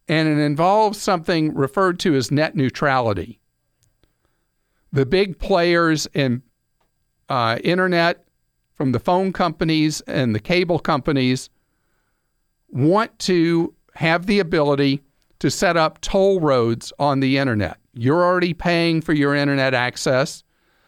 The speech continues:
They want now to be able to restrict content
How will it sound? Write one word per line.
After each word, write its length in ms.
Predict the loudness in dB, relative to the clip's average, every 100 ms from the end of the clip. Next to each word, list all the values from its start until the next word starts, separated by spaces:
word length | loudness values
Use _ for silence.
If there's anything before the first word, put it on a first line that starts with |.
| _ -2
They 200 | 0 2
want 340 | 2 0 0
now 580 | 0 2 2 2 0 -2 _ _ _ _ -4
to 120 | -2
be 260 | 0 0 2
able 320 | 2 0 -2
to 260 | -2 -2
restrict 840 | 0 -2 -2 -4 -2 0 -2 -6 -20 -14
content 720 | -4 0 0 -2 -2 -2 -4